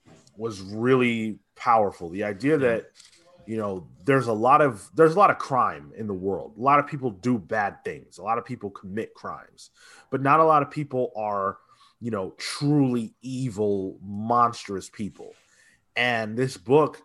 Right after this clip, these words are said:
Speaker 1: confronts that idea, um, in a way that I think a lot of fans talk about it, right? Like, why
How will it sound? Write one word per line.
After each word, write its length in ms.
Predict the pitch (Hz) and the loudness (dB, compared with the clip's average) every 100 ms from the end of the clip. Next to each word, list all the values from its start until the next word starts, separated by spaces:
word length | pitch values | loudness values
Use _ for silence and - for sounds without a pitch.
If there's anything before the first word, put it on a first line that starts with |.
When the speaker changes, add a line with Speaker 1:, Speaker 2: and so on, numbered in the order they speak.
| _ | _
Speaker 1:
confronts 720 | - 107 - - 165 147 - - | -16 -14 -12 -2 0 -2 -6 -8
that 180 | 107 | -6
idea, 600 | 98 90 82 95 92 85 82 _ _ _ - | -4 -6 -10 -10 -10 -12 -16 _ _ _ -10
um, 540 | 95 92 85 80 76 _ _ _ _ - | -6 -6 -8 -12 -20 _ _ _ _ -6
in 100 | 131 | -2
a 60 | 120 | -2
way 340 | 110 131 143 | 0 2 4
that 140 | 127 113 | 2 -2
I 100 | 107 | -4
think 280 | - 131 | -8 -6
a 60 | 113 | -4
lot 260 | 101 107 101 | -2 -2 -2
of 140 | 95 | -6
fans 720 | - 165 180 143 101 87 - - | -8 -2 0 0 -2 -10 -18 -10
talk 280 | 110 95 | -10 -8
about 260 | 80 82 71 | -10 -12 -12
it, 100 | 67 | -14
right? 240 | 98 110 - | -10 -8 -8
Like, 120 | - | -12
why 640 | 90 113 131 131 127 123 | -6 4 6 6 2 -2